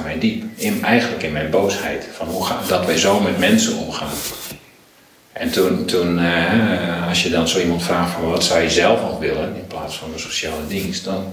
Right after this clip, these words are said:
dan hoor je een, soms best wel een verlangen van iemand die er, en ten eerste helemaal niet over werk gaat, hè. Over heel andere dingen waar mensen naar verlangen. Dus iemand wordt uitge-, uitge-, uitgerangeerd of afgeschreven door, door een instituut.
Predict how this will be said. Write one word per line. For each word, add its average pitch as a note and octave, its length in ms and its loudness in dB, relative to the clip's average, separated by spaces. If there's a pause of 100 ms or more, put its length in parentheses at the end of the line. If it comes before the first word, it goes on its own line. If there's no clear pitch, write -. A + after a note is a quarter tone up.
dan F#2+ 120 0
hoor F2+ 340 2
je F2 80 0
een, - 260 0
soms - 580 -2
best - 240 -2
wel - 180 -4
een - 60 -6
verlangen - 540 4
van - 200 -6
iemand D#2+ 320 -4
die F2 140 -2
er, E2+ 180 -2
en E2 100 -4
ten E2+ 160 0
eerste G2 260 4
helemaal F#2+ 200 2
niet F2 100 4
over E2 180 -2
werk - 260 2
gaat, A#2 420 -2
hè. A2+ 100 -2 (840)
Over - 240 -2
heel F#2 180 2
andere F#2 260 2
dingen G2+ 220 4
waar G2+ 100 2
mensen G2+ 200 2
naar G2+ 120 2
verlangen. G2+ 400 2
Dus G2+ 240 2 (560)
iemand G2 280 2
wordt F#2 180 4
uitge-, G#2+ 480 2
uitge-, - 540 0
uitgerangeerd F#2 800 0
of - 60 -2 (120)
afgeschreven - 640 0
door, E2 280 0 (200)
door - 220 -2
een - 120 -2
instituut. - 580 2